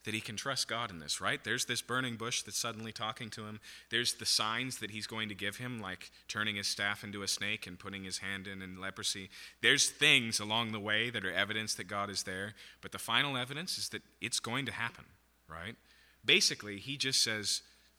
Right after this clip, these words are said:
"This is your destiny, and it is irreversible." That's the sign. So he continues here.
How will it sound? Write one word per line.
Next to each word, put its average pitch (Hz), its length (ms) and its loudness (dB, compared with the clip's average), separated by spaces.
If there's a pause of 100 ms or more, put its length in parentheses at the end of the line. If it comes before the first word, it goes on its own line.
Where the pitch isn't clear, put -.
"This 147 400 6
is 127 400 2 (200)
your 104 460 -4 (260)
destiny, 82 520 -2 (720)
and 87 120 -8
it 98 140 -4
is 95 320 0 (300)
irreversible." 92 720 -6 (540)
That's 101 300 2
the - 100 -12
sign. 67 380 -2 (2000)
So - 200 -4
he 95 100 -4
continues 92 500 -6
here. 69 160 -10